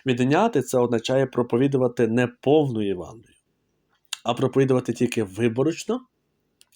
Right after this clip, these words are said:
ті місця Писання і говорити так,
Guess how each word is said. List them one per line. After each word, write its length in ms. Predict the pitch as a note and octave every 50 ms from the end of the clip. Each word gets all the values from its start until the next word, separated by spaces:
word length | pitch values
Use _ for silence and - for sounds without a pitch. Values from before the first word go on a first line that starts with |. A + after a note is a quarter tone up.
| - - -
ті 160 | - A2+ A2
місця 400 | A2+ A#2+ A#2+ - - - C#3+ D3
Писання 560 | C#3+ - F3+ - - F3+ F#3 G3 G3+ G#3+ A3+ - _ _ - - _ -
і 80 | B2+
говорити 440 | B2 B2 A#2+ B2+ C3 C3 C3 B2+ A#2
так, 560 | A#2+ - - A#2+ A#2 B2 D3 G3+ - - -